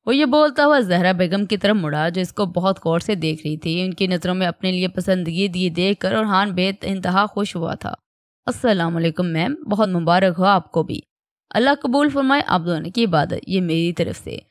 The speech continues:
वो खूबसूरत फूलों का बुके का बॉक्स इनकी तरफ बढ़ाया था, जिसको वो मुस्कुराती हुई थाम गई। "जज़ाकल्लाह बेटा, इस सब की क्या जरूरत थी? बिला वजह तकल्लुफ किया आपने।" उसको अपने साथ लेती कुशादा खूबसूरत ऑफ व्हाइट एंड गोल्डन रंग की इम्तजाज से सजाई गई आलीशान डाइनिंग रूम में ले आई थी।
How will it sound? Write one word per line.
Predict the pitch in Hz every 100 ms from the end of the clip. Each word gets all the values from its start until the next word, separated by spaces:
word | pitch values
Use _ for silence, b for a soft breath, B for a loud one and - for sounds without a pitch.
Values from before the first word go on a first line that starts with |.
| -
वो | 294 339
खूबसूरत | - 311 - 339 294
फूलों | 254 233
का | 240 269
बुके | 220 185 208 220
का | 240
बॉक्स | 208 180 196 -
इनकी | 208 185 220
तरफ | 220 226
बढ़ाया | 220 214 175 165
था, | 180 185
जिसको | 196 196 -
वो | 220
मुस्कुराती | 214 202 - 170 170
हुई | 175 202
थाम | 196 160 156
गई। | 101 - _ _ _ _ -
"जज़ाकल्लाह | 190 180 170 156 156
बेटा, | 156 151 160 165
इस | 170 196 -
सब | 196
की | - 233
क्या | - 277
जरूरत | 262 262 254 240
थी? | 262
बिला | 190 165 170
वजह | 175 165 190
तकल्लुफ | 196 - 170 165 -
किया | 156 190
आपने।" | 262 220 - - - _ _ _ _ -
उसको | 262 311
अपने | 302 294
साथ | 311 277 277
लेती | 240 214 247
कुशादा | 240 220 180 185
खूबसूरत | 202 196 175 214 208
ऑफ | - 175 185 - -
व्हाइट | 185 180 214 -
एंड | 190 202
गोल्डन | 170 175 196
रंग | 208 175 180
की | 202
इम्तजाज | 185 170 165 170
से | 180
सजाई | 208 185 175 175
गई | 202
आलीशान | - 180 196 190 208 208 170
डाइनिंग | 160 190 185
रूम | 160
में | 160 196
ले | 170 156
आई | 131
थी। | - -